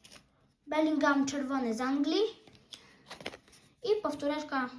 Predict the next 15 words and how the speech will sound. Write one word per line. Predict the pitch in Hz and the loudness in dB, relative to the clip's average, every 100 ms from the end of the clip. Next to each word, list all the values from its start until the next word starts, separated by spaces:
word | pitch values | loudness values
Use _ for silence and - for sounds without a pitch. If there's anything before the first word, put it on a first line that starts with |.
| 262 | -6
Bellingham | 247 226 240 294 339 370 - - | -4 -2 0 0 0 -6 -14 -20
z | - - | -20 -8
Anglii | 277 277 277 294 330 359 - - | -2 0 2 0 -2 -4 -10 -20
czerwony. | - 285 285 311 370 415 - - _ - - - - - - - - - - - - - - - | -12 -8 -2 -2 0 -4 -6 -20 _ -20 -20 -20 -20 -20 -20 -20 -20 -20 -20 -20 -20 -20 -16 -6
Dobra. | 269 127 - _ _ _ - _ _ _ _ | -6 -6 -12 _ _ _ -20 _ _ _ _
I | 381 453 466 494 - 277 | 8 10 8 4 -8 -6
zaczynamy. | 269 320 269 202 135 - - - - - - - - - - - - - - - - - | -2 0 0 0 -4 -12 -14 -6 -6 -6 -12 -2 2 2 0 0 -2 0 0 0 -2 -4
To | 262 | -6
sobie | - 233 214 - | -4 -2 -4 -4
otworzymy. | 302 311 - 202 208 247 294 403 403 - - - - - - - - - - - - - - - - - - - - - - - - - - - - - - - - - - - - - - - - - | -6 -6 -6 -6 -4 -4 -2 -2 0 0 0 -2 -6 -6 -8 -10 -12 -12 -12 -12 -12 -12 6 8 8 4 -2 -2 -10 -12 -14 -12 -4 -4 0 2 4 4 4 2 0 0 0 -2 0 4 4 4 2 2
Tu | 302 294 | 2 2
już | 294 | 4
widać | 294 285 254 | 4 8 8
jakieś | - 247 - | 8 2 0
karty. | - 269 - 403 427 | 2 2 4 4 4